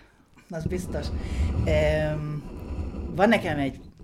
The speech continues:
nagyon kedves barátom és a felesége, Árpi és Kati, akik rendszeresen jártak a, a buddhista főiskolára mindenféle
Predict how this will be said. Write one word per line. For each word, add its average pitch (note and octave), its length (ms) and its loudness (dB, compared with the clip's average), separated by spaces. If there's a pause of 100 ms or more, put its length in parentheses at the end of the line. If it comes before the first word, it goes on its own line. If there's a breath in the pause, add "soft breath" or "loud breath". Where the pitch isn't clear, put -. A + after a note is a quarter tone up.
nagyon D#3 380 -2
kedves C3+ 400 -4
barátom C3+ 500 -4
és B2 120 -10
a A2+ 40 -16
felesége, C#3+ 600 -8
Árpi C3 400 -10
és - 200 -16
Kati, G#3 440 -10 (720 loud breath)
akik C#3 200 -6
rendszeresen F3 640 0
jártak C3+ 500 -6
a, A2+ 420 -10 (420 loud breath)
a A2+ 320 -8
buddhista C#3+ 400 -10
főiskolára A#2+ 1120 -8
mindenféle A#2 960 -8